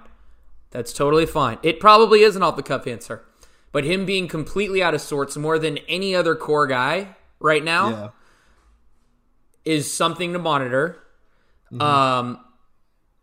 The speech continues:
Speaker 1: him being a free agent next summer and there not
Speaker 2: Okay.
Speaker 1: being a ton of buzz from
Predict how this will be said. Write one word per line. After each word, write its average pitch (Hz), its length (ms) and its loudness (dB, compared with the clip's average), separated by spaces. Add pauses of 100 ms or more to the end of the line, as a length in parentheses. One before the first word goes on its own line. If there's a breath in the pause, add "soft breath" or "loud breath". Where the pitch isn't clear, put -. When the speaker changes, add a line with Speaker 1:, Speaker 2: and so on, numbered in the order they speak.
(720)
Speaker 1:
him 170 240 -4
being 165 280 0
a 147 40 0
free 170 360 0
agent 160 460 2 (420)
next 156 280 -4
summer 165 560 0 (140)
and 139 260 -2
there 139 120 -4
not 151 200 0
Speaker 2:
Okay. - 40 -6
Speaker 1:
being 143 160 -4
a 127 40 -8
ton 151 200 -4
of 131 100 -2
buzz 139 400 0
from 127 540 -4